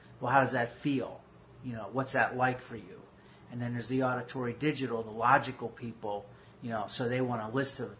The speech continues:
attributes and features and benefits and things like that. So you're gonna offer that up. So that's, that's how you're gonna s-, begin to gain rapport and get that affinity and, and get related to them. And there's no agenda here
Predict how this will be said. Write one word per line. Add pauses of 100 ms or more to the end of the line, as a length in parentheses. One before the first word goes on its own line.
(180)
attributes
and
features
and
benefits
and
things
like
that.
So
you're
gonna
offer
that
up. (540)
So
that's,
that's
how
you're
gonna
s-,
begin
to
gain
rapport (300)
and
get
that
affinity (380)
and, (120)
and
get
related
to
them. (960)
And
there's
no
agenda
here